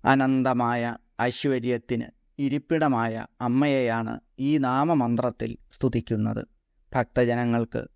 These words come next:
ഈ മന്ത്രം ജപിക്കുന്നതിലൂടെ സർവ്വ ഐശ്വര്യസിദ്ധിയും മോക്ഷവും പ്രാപ്തമാകുന്നതാണ്. ഏതു ദേവീക്ഷേത്രത്തിലും ജപിക്കാവുന്ന ഒരു മന്ത്രം കൂടിയാണ് ഇത്. ഏതു രൂപത്തിലും അമ്മയെ ധ്യാനിച്ചുകൊണ്ട് ഈ മന്ത്രം ജപിക്കാം.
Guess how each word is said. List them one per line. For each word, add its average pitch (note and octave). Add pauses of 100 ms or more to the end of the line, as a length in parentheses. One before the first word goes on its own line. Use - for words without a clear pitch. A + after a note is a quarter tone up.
(120)
ഈ C3
മന്ത്രം A#2+
ജപിക്കുന്നതിലൂടെ A#2 (400)
സർവ്വ B2+ (200)
ഐശ്വര്യസിദ്ധിയും B2+ (220)
മോക്ഷവും B2+ (180)
പ്രാപ്തമാകുന്നതാണ്. A2+ (560)
ഏതു B2
ദേവീക്ഷേത്രത്തിലും A#2+
ജപിക്കാവുന്ന A#2 (240)
ഒരു A#2+
മന്ത്രം A#2+
കൂടിയാണ് A2+ (200)
ഇത്. A#2 (300)
ഏതു B2+
രൂപത്തിലും B2 (220)
അമ്മയെ A#2+
ധ്യാനിച്ചുകൊണ്ട് A#2 (200)
ഈ A#2
മന്ത്രം A#2
ജപിക്കാം. A2+